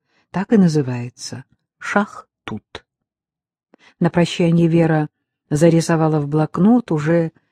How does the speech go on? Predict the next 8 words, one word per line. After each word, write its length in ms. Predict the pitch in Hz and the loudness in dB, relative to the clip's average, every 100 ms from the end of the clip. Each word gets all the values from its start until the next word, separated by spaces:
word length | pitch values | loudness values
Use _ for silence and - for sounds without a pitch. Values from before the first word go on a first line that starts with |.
| _ _ - | _ _ -2
порядком 600 | 156 170 233 - - 185 | 0 2 0 -4 0 0
потрёпанный 640 | - 175 151 156 151 143 | 0 -4 -2 -2 0 0
набросок. 800 | 135 139 120 113 104 - - - _ _ _ _ _ _ _ - | 0 -2 -4 -10 -12 -16 -20 -20 _ _ _ _ _ _ _ -10
Зинаида 640 | 127 160 160 147 143 135 | -2 2 4 2 0 -2
Антоновна 720 | 135 127 175 185 180 170 170 - _ - | -4 -4 -4 -2 -2 -4 -6 -10 _ -12
за 160 | 127 139 | -8 -8
столом. 580 | - - 110 104 107 104 _ _ _ _ _ _ _ _ _ _ | -8 -10 -10 -12 -18 -20 _ _ _ _ _ _ _ _ _ _
Антураж 840 | 185 175 - 170 185 220 - - | 2 2 2 0 0 0 -8 -20